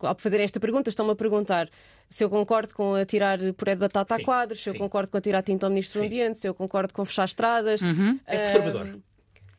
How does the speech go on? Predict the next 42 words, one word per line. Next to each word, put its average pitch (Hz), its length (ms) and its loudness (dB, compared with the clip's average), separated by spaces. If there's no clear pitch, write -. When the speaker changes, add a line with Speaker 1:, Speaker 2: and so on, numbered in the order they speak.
Speaker 1:
eu 320 120 2
não 339 120 4
acho 330 160 0
que - 60 -10
seja 320 180 0
perturbador. 294 600 0
Eu 240 100 4
acho 247 160 0
que - 60 -12
o 240 60 -2
facto 277 280 0
de - 80 -8
ser 262 220 0
tão 254 180 0
perturbador 233 600 0
é 240 80 2
sintomático 233 580 -2
do 220 80 -6
facto 226 220 -4
de 240 40 -2
nós 220 120 -2
termos 226 240 -2
uma 220 120 0
cultura 226 320 -2
de 214 80 0
muito 254 200 2
pouca 240 200 -2
discórdia. 185 560 -2
Ah, 196 220 2
fazem-se 233 340 -2
coisas 208 380 2
muito 240 240 2
mais 233 220 2
radicais, 202 680 0
por - 160 -16
exemplo, 190 760 -2
aqui - 160 -4
num 196 100 0
país 196 220 0
vizinho, 190 240 0
em 190 100 2
França, 208 500 -2